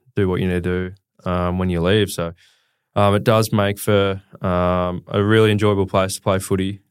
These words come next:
Um, and you sort of speak to blokes who've come from other clubs, and,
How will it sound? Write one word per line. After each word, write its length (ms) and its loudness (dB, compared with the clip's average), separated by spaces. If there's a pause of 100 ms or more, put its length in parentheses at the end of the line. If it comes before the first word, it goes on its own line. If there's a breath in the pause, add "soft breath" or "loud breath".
Um, 300 0
and 120 0
you 120 0
sort 220 0
of 60 2
speak 300 -2
to 60 -8
blokes 280 -2
who've 140 -4
come 220 -4
from 120 -4
other 160 -2
clubs, 380 -4
and, 200 -8